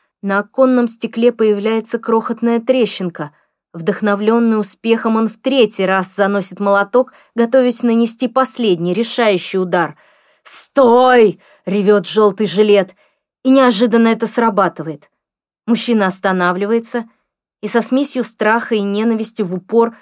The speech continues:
смотрит на толстого потного ремонтника, в чьей дрожащей правой руке зажат какой-то предмет, только Дана не удается разглядеть, какой именно. Мужчина пытается успокоиться, долго собирается с мыслями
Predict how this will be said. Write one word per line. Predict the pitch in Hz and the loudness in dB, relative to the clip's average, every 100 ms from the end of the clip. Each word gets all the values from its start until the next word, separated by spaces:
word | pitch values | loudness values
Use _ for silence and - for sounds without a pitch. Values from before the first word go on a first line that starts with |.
| _ | _
смотрит | - 240 247 247 240 | -6 0 2 2 -2
на | 233 208 | 0 -2
толстого | - 233 247 - 208 | 0 0 0 -2 -4
потного | 196 233 233 214 202 | -2 -2 -2 0 -2
ремонтника, | 196 196 233 240 240 233 226 _ _ | -2 0 0 0 -2 -4 -6 _ _
в | _ | _
чьей | - 240 262 | -6 -2 -2
дрожащей | 208 220 190 214 240 233 226 | 0 -2 -2 0 -2 -2 -8
правой | - 220 220 208 | -2 0 2 0
руке | 196 190 233 | -2 -2 -2
зажат | 208 196 180 202 | 0 -2 -2 -6
какой-то | - 185 208 190 | -6 -4 -4 -4
предмет, | 208 220 226 240 180 - _ _ | -6 -4 -2 0 -2 -6 _ _
только | - 233 254 | -8 -2 0
Дана | 202 240 254 | 2 2 2
не | 226 | 2
удается | 208 208 220 220 214 | 2 0 0 -4 -4
разглядеть, | 202 180 208 202 214 | -4 -2 -2 -2 -6
какой | - 190 226 240 | -8 -6 -2 0
именно. | 233 180 160 151 _ _ _ _ _ | 0 -2 -4 -10 _ _ _ _ _
Мужчина | 208 196 - 247 | -6 -6 -2 -2
пытается | - 190 180 180 208 | -2 -2 -2 -2 -6
успокоиться, | 190 190 185 220 220 226 247 240 _ _ _ | -6 -6 -4 0 0 0 -6 -8 _ _ _
долго | 208 208 196 | 0 0 2
собирается | 190 208 196 202 196 170 | -4 -2 0 2 0 -4
с | - | -2
мыслями | 226 247 262 254 254 | 0 2 2 0 0